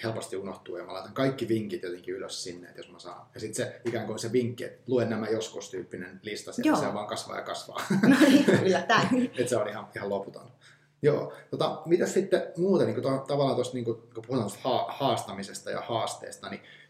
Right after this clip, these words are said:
Speaker 1: näet sä jotain positiivista niin kuin tämmöisissä lukuhaasteissa,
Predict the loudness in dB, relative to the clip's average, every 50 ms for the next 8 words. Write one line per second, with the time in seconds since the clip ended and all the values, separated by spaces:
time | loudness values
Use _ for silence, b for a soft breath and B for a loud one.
0 | B B B _ _ -6 -2 0 0 0 0 0 -2 0 0 -2 -2 0 0 0
1 | 2 4 4 4 4 2 0 -2 -4 -4 -6 -10 -12 -12 -14 -16 -16 -16 -16 -16
2 | -16 -14 -16 -16 -12 -12 -10 -10 -8 -8 -8 -8 -8 -10 -10 -10 -10 -8 -8 -8
3 | -10